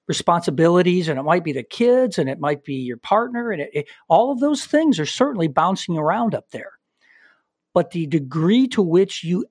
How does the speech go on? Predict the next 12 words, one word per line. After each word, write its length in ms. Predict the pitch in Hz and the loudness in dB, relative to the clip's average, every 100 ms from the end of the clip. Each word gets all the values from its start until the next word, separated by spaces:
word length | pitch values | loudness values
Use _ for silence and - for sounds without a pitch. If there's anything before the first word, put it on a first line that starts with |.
| - | 0
add 440 | 175 196 196 160 - - | 2 4 2 0 -10 -10
to 640 | - - 254 262 202 156 - | -10 -2 2 4 2 0 2
all 300 | 147 156 151 | 4 4 2
of 100 | 139 | 0
that 240 | 143 131 | -2 -2
clutter 560 | - 151 135 127 120 123 _ _ _ _ _ _ _ _ | -6 -4 -4 -4 -10 -14 _ _ _ _ _ _ _ _
is 120 | 139 | -4
what 100 | 147 | -2
we're 100 | - | -2
talking 320 | 135 143 135 131 | -2 -2 -2 -4
about 200 | 123 - | -6 -6
here. 340 | - - - | -8 -10 -14